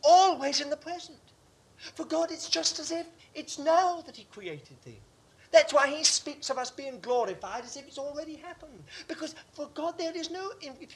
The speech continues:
get what I mean, there is no past and no future.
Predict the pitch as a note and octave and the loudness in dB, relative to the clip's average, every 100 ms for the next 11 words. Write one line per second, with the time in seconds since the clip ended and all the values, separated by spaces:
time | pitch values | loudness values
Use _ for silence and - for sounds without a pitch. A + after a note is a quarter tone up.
0 | - C4 C4 A3 A3 A3 A3+ E4+ E4+ F#4 | -12 -10 -10 -12 -12 -12 -10 -8 -8 -10
1 | F4+ - A#3+ F#3 A2+ - - - - - | -12 -12 -6 -6 -6 -12 -14 -16 -20 -20
2 | - D4+ D4+ F#4 F#4 - D4+ - F3+ | -8 -8 -6 -8 -10 -12 -10 -10 -12